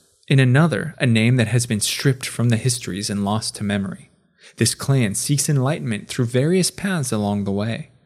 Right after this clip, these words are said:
They are a people of constancy, a source of conviction for vacillating minds and wayward souls. Their isolation stimulates inward thinking. Their community stimulates wise support. They are a people of grace,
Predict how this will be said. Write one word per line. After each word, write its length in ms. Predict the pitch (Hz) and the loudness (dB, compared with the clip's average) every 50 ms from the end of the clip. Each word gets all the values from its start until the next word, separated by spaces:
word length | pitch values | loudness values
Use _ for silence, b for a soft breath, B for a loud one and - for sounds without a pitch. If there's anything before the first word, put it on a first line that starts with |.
| _ _ _ _ _ _ _ _ _ _ - | _ _ _ _ _ _ _ _ _ _ -4
They 360 | - 107 104 101 - - - b b b b b | -2 -2 -2 -2 -6 -10 -14 b b b b b
are 140 | - 117 104 | 0 2 2
a 60 | 95 | 0
people 320 | - - 135 127 117 123 | 0 0 -2 0 2 2
of 160 | 107 98 - - | 0 0 -2 -6
constancy, 760 | - - 123 123 120 - - - - - - - - - - b b b b b | -4 0 0 0 0 -2 -8 -8 -8 -8 -8 -8 -10 -12 -14 b b b b b
a 40 | |
source 400 | 135 - - - 131 143 143 - | -4 -2 -2 0 2 2 2 2
of 140 | - 147 - | 0 -2 -2
conviction 600 | - - 135 120 117 143 147 143 - - 95 101 - | 0 0 2 2 2 2 0 0 0 -4 -4 -6 -6
for 140 | - 110 | -8 -8
vacillating 640 | 101 104 113 113 135 - - 139 139 139 131 127 120 | -4 -2 0 0 0 0 0 2 2 2 4 4 2
minds 380 | 110 110 117 113 98 98 101 - | 2 2 2 2 0 -2 -2 -2
and 160 | 104 104 107 | -2 0 2
wayward 360 | 113 131 143 131 110 95 98 | 4 4 4 4 2 0 -2
souls. 560 | - - - 107 104 196 - - - - - - _ _ _ _ _ _ B B B B B | -2 -2 -2 -2 -2 -4 -6 -10 -12 -14 -14 -18 _ _ _ _ _ _ B B B B B
Their 200 | 143 135 - - | 2 2 2 2
isolation 640 | 123 139 143 - 160 151 170 180 - - 123 107 | 2 0 2 2 2 2 2 2 2 0 0 -2
stimulates 640 | - - - - 165 170 156 143 127 113 110 - - - | -2 -2 -2 0 2 2 2 2 0 0 -2 -4 -6 -2
inward 340 | 165 143 135 123 123 107 - | 0 0 0 2 0 -2 -2
thinking. 500 | - - 139 147 143 - - - - _ _ _ _ _ b b b b b | -2 -2 -2 -2 -2 -4 -6 -14 -14 _ _ _ _ _ b b b b b
Their 100 | 151 139 | 0 0
community 640 | - - 139 127 143 165 175 151 - 120 - - | 2 2 2 4 4 4 4 4 2 0 -2 -4
stimulates 720 | - - - - - 143 143 135 113 101 104 113 - - - | -4 -6 -4 -2 0 2 2 2 2 2 0 -2 -4 -6 -6
wise 260 | - 110 107 113 117 | -4 -4 -2 -2 -4
support. 540 | - - 117 - - - 123 - - - - _ _ _ _ _ _ b b b b b b | -4 -6 -8 -6 -6 -6 -6 -8 -12 -18 -20 _ _ _ _ _ _ b b b b b b
They 180 | - 104 104 101 | 0 2 2 2
are 140 | 101 98 101 | 2 2 0
a 40 | |
people 380 | - - - 139 120 - 135 123 | -2 -2 -2 0 0 2 2 2
of 140 | 117 107 - | 2 0 0
grace, 520 | - 120 113 107 - - - - - - | 0 2 2 2 0 -4 -8 -8 -10 -12